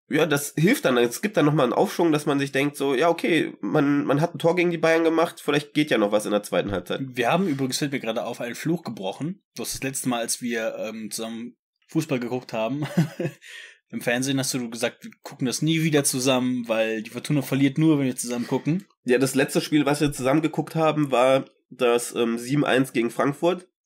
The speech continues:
Speaker 1: Ja, und als dann nach zwanzig Minuten zwei null für Fortuna stand, äh, zwei null für Bayern stand, ja, dachte ich mir schon so, ja, das, da haben wir uns ja wieder
Speaker 2: <laughs>
Speaker 1: schön zusammengesetzt bei einem schönen Spiel, aber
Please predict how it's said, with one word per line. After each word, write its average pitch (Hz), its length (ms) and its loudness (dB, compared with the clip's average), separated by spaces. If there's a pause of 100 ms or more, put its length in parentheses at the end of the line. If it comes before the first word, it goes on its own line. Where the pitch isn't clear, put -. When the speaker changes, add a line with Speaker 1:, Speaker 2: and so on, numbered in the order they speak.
Speaker 1:
Ja, 117 180 4
und 107 180 2
als 113 220 0
dann 117 120 2
nach 113 180 0
zwanzig 127 260 0
Minuten 127 260 2
zwei 113 180 2
null 127 120 4
für 127 140 -4
Fortuna 143 400 0
stand, - 460 -4
äh, 107 220 2
zwei 131 180 0
null 117 100 4
für 113 120 -2
Bayern 120 280 2
stand, 117 320 -6 (480)
ja, 107 140 2
dachte 107 220 -2
ich - 40 -6
mir 107 160 2
schon 104 220 0
so, 95 240 4
ja, 101 280 0
das, - 340 -6 (360)
da 123 120 4
haben 151 100 6
wir 160 80 8
uns 151 100 4
ja 156 160 6
wieder 151 640 4
Speaker 2:
<laughs> 143 60 0
Speaker 1:
schön 160 260 4
zusammengesetzt 135 720 4
bei 127 80 6
einem 127 160 4
schönen 127 280 2
Spiel, 135 340 2
aber 117 420 2